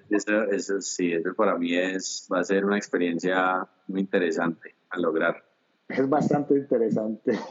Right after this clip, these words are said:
Speaker 2: <laughs> Te lo puedo decir de, de experiencia personal. Muy, eh, increíble país, eso sí, unos berracos esos chinos.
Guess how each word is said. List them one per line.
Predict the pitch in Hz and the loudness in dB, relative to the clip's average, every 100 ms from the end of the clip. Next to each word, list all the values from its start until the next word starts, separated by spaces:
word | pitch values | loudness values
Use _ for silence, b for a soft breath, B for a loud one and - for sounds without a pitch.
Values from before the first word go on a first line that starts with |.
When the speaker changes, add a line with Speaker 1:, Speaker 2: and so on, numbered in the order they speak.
| - - | -6 0
Speaker 2:
<laughs> | - 190 - - | 2 2 0 0
Te | 135 | 2
lo | 156 | 2
puedo | 120 147 127 | 2 2 2
decir | 127 | 0
de, | 143 151 - B B | 0 -2 -8 B B
de | 147 | -2
experiencia | 139 147 135 135 156 | -2 0 0 0 0
personal. | 160 143 127 127 120 107 _ | 0 0 0 0 -2 -6 _
Muy, | 151 156 208 | -4 -4 0
eh, | 143 - 156 | -2 -2 -6
increíble | 139 139 143 160 | -2 0 2 0
país, | 143 127 120 | -2 -2 -2
eso | 120 139 | -4 -4
sí, | 135 | -4
unos | 120 143 | -2 0
berracos | 147 120 127 127 131 | 0 0 -2 -4 -6
esos | 127 123 | -6 -6
chinos. | 127 113 | -6 -8